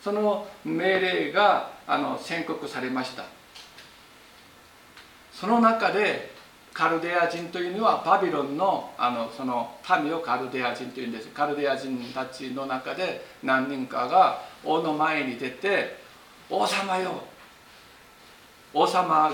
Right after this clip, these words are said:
が作ったこの金の像に拝まない人がいるんです。」「ひれをして拝まない人がいるんです。」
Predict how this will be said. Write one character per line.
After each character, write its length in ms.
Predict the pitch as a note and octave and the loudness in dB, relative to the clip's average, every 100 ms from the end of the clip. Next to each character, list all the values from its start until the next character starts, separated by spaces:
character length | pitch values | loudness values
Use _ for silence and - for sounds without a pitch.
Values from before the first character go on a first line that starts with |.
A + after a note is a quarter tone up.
| C#3+ | 2
が 260 | G#3 G3+ | 2 2
作 220 | D#3 - D3 | -2 -8 -4
っ 20 | |
た 300 | F#3 E3+ C#3+ - | 0 2 0 -6
こ 80 | D#3+ | -2
の 340 | F3+ D3+ - - - | 0 0 -4 -14 -20
金 320 | - G#3 A3 F#3 | -8 -4 -2 -2
の 200 | D3+ - - - - | -4 -6 -12 -20 -8
像 220 | D#3+ E3+ | -4 -2
に 260 | F3 F#3 A2 - - - | -2 -4 -6 -14 -20 -8
拝 320 | C3 D#3 G#3 | -2 2 4
ま 120 | A3 A3+ | 6 6
な 160 | C4+ | 6
い 180 | C4 F#3 | 4 2
人 100 | F3+ | -2
が 80 | D#3+ | 0
い 60 | |
る 80 | G3+ | 2
ん 80 | B3+ | 0
で 80 | - | -4
す。」 220 | - - - - - - - - - - - - - - - - - - | -12 -16 -20 -20 -20 -20 -20 -20 -20 -20 -18 -16 -16 -20 -20 -20 -20 -2
「ひ 80 | G3 | 4
れ 80 | G#3+ | 8
を 100 | A3 | 8
し 160 | A3 | 8
て 100 | A3+ | 4
拝 300 | G3+ F#3 G#3 | 4 4 2
ま 100 | G#3+ | 4
な 140 | A#3 C4 | 4 4
い 120 | A3 | 2
人 100 | G3+ | 0
が 80 | F3 | 0
い 60 | |
る 80 | D#3 | 0
ん 40 | D3 | -2
で 120 | - | -4
す。」 180 | - | -10